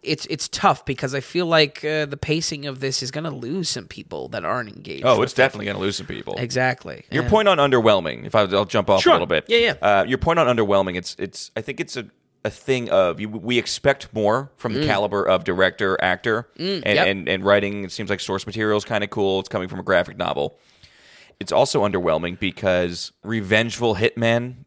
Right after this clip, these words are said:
Speaker 2: or just,
Speaker 1: Mm-hmm.
Speaker 2: like, emotionless, tactful hitmen, we, we've su-, we've sure been doing this a lot lately.
Speaker 1: Yeah, yeah.
Speaker 2: So it doesn't feel as fresh. It doesn't feel as unique.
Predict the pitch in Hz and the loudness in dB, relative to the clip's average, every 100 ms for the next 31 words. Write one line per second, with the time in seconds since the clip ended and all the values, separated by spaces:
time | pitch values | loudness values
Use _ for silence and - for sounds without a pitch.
0 | - 95 98 95 98 85 95 98 104 - | -6 -2 -2 -2 -4 -4 -2 0 0 -4
1 | 104 98 95 92 - - 98 - 101 - | -6 -2 -2 -4 -8 -4 -4 -4 -10 -2
2 | 95 95 107 110 107 107 - - - _ | -2 0 -2 -2 -2 -2 -10 -20 -20 _
3 | - 85 98 101 110 156 - - 131 135 | -20 -8 -4 -4 -4 -8 -8 -8 -4 -4
4 | 151 - 160 180 156 120 123 98 - 95 | -4 -2 0 2 2 4 4 2 -2 -2
5 | 67 - 65 60 160 262 - _ 151 127 | -2 -2 -4 2 2 2 -4 _ -6 0
6 | 123 120 135 156 147 117 101 - 110 151 | 2 2 2 0 0 0 0 2 2 4
7 | 110 98 104 107 104 95 92 95 87 87 | 0 -2 -4 -2 0 0 0 -4 -4 -4
8 | 76 | -6